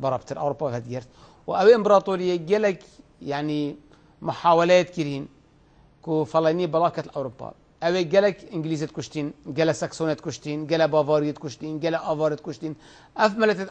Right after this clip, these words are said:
Ewropa jiyan berê egleb şo meleta wetenî bûn. Çi elaqet felanî ve nebû.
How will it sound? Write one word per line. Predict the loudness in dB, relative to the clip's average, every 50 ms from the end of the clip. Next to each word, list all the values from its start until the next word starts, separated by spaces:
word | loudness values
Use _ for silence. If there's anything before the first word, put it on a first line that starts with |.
| 0 2
Ewropa | 2 2 2 0 0 0
jiyan | 0 -2 -2 -2 0 0
berê | 0 0 0 0 -2 0
egleb | 2 2 2 2
şo | 0 0 0
meleta | 2 2 0 0 0
wetenî | 0 0 0 0 0 0 0 0 0
bûn. | -2 -6 -6 -12 -20 -20 -20 _ -6
Çi | -2 -2
elaqet | -2 -2 -2 -4 -4 -4
felanî | -4 -2 0 0 0 2 0 0 0
ve | 0
nebû. | 0 0 -2 -4